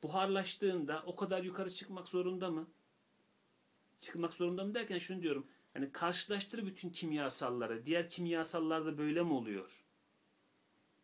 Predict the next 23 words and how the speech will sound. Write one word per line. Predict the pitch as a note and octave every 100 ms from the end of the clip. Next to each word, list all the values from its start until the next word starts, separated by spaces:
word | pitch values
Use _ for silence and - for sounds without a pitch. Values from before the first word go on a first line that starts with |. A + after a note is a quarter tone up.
| _ _ -
Yani | A#2+
suyun | A#2 - D3 E3+
öyle | E3+ F3+ F3+
özellikleri | F3 D#3+ F3+ F3+ - F#3+ G3
var | B3
ki | F3+ D#3+
diğer | E3+ E3+ E3+ - _ _ _
şeylerde | - D3+ D#3 D#3 D3 F3+
yok. | F3 -
Mesela | A2+ - A#2+ A#2
işte | - B2 B2 - _ _
artı | C#3+ C3+ C#3 D3 C#3
dört | C#3 -
derecedeyken | C#3 C3 C3+ C3 D3 C3 B2+
donması, | C3+ C3 B2+ - C3+ C3 C3 _ _ _ _ _ _ _ _ - - _
orada | A#2 B2 C3+ C#3
donduğu | C3+ C3+ D3
zaman | C#3+ C3+ D#3+ G#3+ - _ _ -
su | - E3+
yüzü-, | F3 C#3+ C#3+ C#3+ G2+
suyun | - D3+ E3
yüzeyine | D3+ C#3 D3 E3+
çıkıyor, | E3+ C#3 - C3 G3+